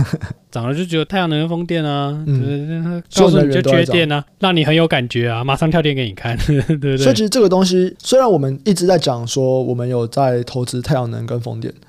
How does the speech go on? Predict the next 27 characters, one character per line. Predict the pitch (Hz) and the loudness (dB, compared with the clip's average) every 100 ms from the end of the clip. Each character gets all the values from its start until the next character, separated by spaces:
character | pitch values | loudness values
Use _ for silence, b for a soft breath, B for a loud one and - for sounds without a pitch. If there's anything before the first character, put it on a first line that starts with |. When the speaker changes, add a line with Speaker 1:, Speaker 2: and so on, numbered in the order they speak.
| b | b
Speaker 1:
但 | 170 | 0
是 | 165 160 139 - | 2 0 0 2
无 | 208 | 2
可 | |
避 | 202 | 4
免 | 185 | 2
的， | 127 | 0
这 | 139 | 0
就 | 170 | 0
是 | - 170 135 | 2 2 0
所 | 123 123 | -2 -2
谓 | 131 | -2
再 | 120 | 0
生 | 143 143 | -2 -2
能 | 120 | -6
源 | 117 | -6
的 | 117 | -6
一 | 123 | -4
大 | 135 | -2
问 | 135 120 | -2 -2
题 | - | -8
嘛， | - 120 | -12 -8
就 | 139 | -4
是 | 131 | 0
不 | 156 | 0
稳 | 107 | -2
定。 | 107 113 | -6 -12